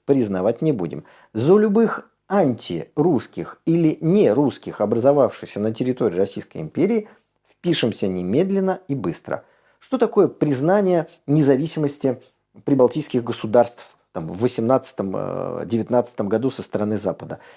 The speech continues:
А что такое провозглашение независимости прибалтийских государств в этот же период? Об этом они сами пишут в своих учебниках. Это, ну, это, это даже не смешно. Плакать хочется, когда это читаешь. Вот, пожалуйста,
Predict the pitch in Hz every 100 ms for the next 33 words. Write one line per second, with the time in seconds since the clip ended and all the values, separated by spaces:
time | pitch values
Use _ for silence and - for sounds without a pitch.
0 | - _ - 113 - 151 143 151 127 -
1 | _ _ - 143 117 101 78 - 220 151
2 | 101 107 98 - 87 - - - 135 95
3 | - - - 85 - 98 180 - 92 135
4 | 113 120 - - - 139 _ _ _ _
5 | _ _ - 117 160 196 196 202 - 254
6 | 226 - - 85 101 98 - - 101 78
7 | - - 147 143 175 175 _ _ _ 117
8 | 143 131 - 135 107 - 98 - 143 139
9 | 160 156 160 - 175 - 156 90 58 -
10 | _ _ _ _ _ 175 202 - - -
11 | 110 - - - 104 107 87 - - 69
12 | - - - 254 - 120 95 - 82